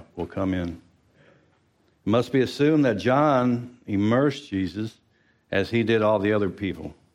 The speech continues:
Luke ties Jesus' immersion to that of all people. So it's clear that Jesus submits to the same obedience and conditions required of all Israel.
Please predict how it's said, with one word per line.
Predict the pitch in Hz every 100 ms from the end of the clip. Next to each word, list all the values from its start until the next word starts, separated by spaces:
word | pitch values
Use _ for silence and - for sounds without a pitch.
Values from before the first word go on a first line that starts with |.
| _ _ _ _ _ -
Luke | 113 127
ties | 135 127 131 101
Jesus' | 123 131 117
immersion | 113 107 131 117 104 110 110
to | -
that | 98 110 113 - - -
of | 95
all | 104 104
people. | 110 113 104 87 80 - _ _ _ _ _ _
So | - 107
it's | 110 -
clear | - 143 147
that | 123
Jesus | 95 117 135 123 110
submits | - 110 117 147 151 -
to | 113
the |
same | 98 - 127 143
obedience | 139 123 117 117 120 -
and | 110 120
conditions | 165 123 117 - 120
required | 110 - 110 104 104 101
of | - 92
all | 98 101
Israel. | 117 95 85 82